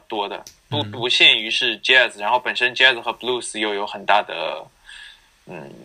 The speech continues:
Speaker 1: 怎么说，相似性吧。
Speaker 2: 哦，那我觉得就是简单的说，就是说，如果说简单的把C B跟爵士等同起来，其实是很不合理的，对吧？
Speaker 1: 呃，有合理，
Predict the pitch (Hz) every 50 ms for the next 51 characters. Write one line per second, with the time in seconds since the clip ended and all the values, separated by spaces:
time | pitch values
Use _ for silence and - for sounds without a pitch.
0 | - - 104 87 90 - - - - 123 120 117 - 120 113 - 127 120 107 92
1 | - - 113 113 110 107 104 107 123 139 143 120 107 104 107 113 127 127 123 123
2 | 135 127 123 123 117 113 110 113 113 113 110 - _ _ _ _ _ - - 107
3 | 104 110 127 139 135 127 123 - - 127 127 123 127 127 123 - _ _ - 120
4 | 117 117 113 110 110 _ _ _ _ _ _ - - - - 131 123 120 117 123
5 | 131 127 - - - 127 123 123 123 - - - - 117 113 117 127 127 123 113
6 | - - - 117 113 113 113 - - 123 123 123 127 123 113 107 110 - - 120
7 | 117 120 120 - - 110 117 123 127 117 - 104 110 104 104 120 120 113 101 101
8 | 98 - 110 110 110 113 113 110 - - 104 104 113 110 107 - - 107 113 123
9 | 123 113 - - - - - 135 - - - - - - - - - 131 135 135
10 | 135 135 143 143 139 143 143 143 143 143 143 143 143 143 - _ _ _ _ _
11 | _ _ 147 143 135 120 117 - 156 190 269 320